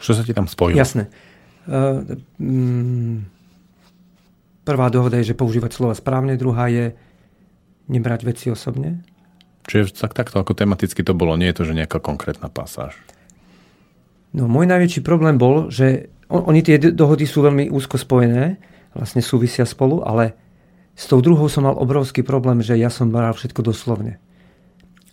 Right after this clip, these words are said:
Speaker 2: A že vlastne ja som nevedel, že ľudia len tak rozprávajú. Tak ako keď sa ťa niekto spýta, "ako sa máš?" a v podstate on nezaujíma. Nechce počuť odpoveď. Chce počuť, že "dobre, dobre". Nechce, aby si mu rozvíjal.
Speaker 1: Uzavreté.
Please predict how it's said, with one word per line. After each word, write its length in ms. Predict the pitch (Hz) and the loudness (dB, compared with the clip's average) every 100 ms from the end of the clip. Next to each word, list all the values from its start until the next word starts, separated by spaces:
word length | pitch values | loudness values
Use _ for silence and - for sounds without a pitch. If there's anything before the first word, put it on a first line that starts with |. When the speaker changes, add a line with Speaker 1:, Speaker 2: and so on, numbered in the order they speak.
| _ | _
Speaker 2:
A 140 | - 120 | -6 0
že 80 | 127 | 2
vlastne 480 | 135 135 131 135 - _ _ _ _ _ _ _ _ _ _ _ _ - | 2 4 4 4 -2 _ _ _ _ _ _ _ _ _ _ _ _ -8
ja 80 | 120 | -4
som 160 | 151 | 0
nevedel, 240 | 156 175 131 | 2 4 4
že 160 | 117 | 4
ľudia 160 | 123 117 | 4 6
len 240 | 113 107 | 4 4
tak 160 | 123 110 | 2 0
rozprávajú. 560 | 104 - 110 104 139 135 | 0 -2 -4 -4 -4 0
Tak 80 | |
ako 160 | 147 139 | 2 4
keď 80 | 165 | 2
sa 120 | 147 | 4
ťa 80 | 151 | 4
niekto 160 | 147 - | 2 0
spýta, 320 | 139 135 - | 0 2 2
"ako 160 | 170 170 | 2 4
sa 160 | 151 | 4
máš?" 400 | 113 113 151 170 | 4 4 2 2
a 160 | - - | 0 0
v 40 | 151 | 0
podstate 240 | 147 131 | 0 2
on 160 | 135 131 | 4 6
nezaujíma. 640 | 120 110 107 104 - - | 6 4 2 -2 -6 -2
Nechce 240 | 156 - | -2 0
počuť 400 | 131 120 113 104 | 0 0 0 -2
odpoveď. 240 | - 117 117 | -2 -6 0
Chce 80 | 156 | 2
počuť, 260 | 151 139 131 | 2 2 0
že 60 | 113 - - - | -2 -4 -16 2
"dobre, 400 | 254 165 117 110 151 | 4 6 4 2 2
dobre". 240 | 123 107 - - - | 2 2 -2 -20 -2
Nechce, 240 | 180 175 131 | -2 2 4
aby 160 | 120 | 4
si 160 | 127 131 | 4 6
mu 80 | 123 | 6
rozvíjal. 320 | 117 107 101 | 6 4 4
Speaker 1:
Uzavreté. 560 | 107 98 90 - 98 | 6 4 0 -8 -14